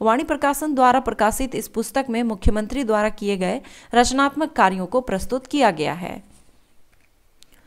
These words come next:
पशुओं के लिए भारत का पहले in, अ, in vitro fertilization मोबाइल यूनिट की शुरुआत किस राज्य में की गई है? आंसर है ऑप्शन सी,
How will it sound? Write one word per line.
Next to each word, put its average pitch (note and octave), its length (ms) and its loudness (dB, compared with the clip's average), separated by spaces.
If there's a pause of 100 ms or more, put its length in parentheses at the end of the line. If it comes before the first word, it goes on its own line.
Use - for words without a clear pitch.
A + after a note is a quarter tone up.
(440)
पशुओं C#4+ 360 6
के E4+ 180 2
लिए D4+ 220 2
भारत A#3 460 4
का C4 140 4
पहले A#3+ 520 4
in, A#3+ 280 -2
अ, G#3+ 280 4
in A#3 240 0
vitro B3 340 -2
fertilization A3+ 920 4
मोबाइल G#3 480 2
यूनिट A#3 320 -2
की B3 220 -8 (260)
शुरुआत B3 460 4
किस D#4 220 0
राज्य A3+ 300 4
में A#3+ 180 -2
की C#4+ 200 0
गई F3 240 0
है? F3+ 320 -6 (3000)
आंसर B3+ 360 10
है E4 100 6
ऑप्शन C4 440 6
सी, G3+ 260 -4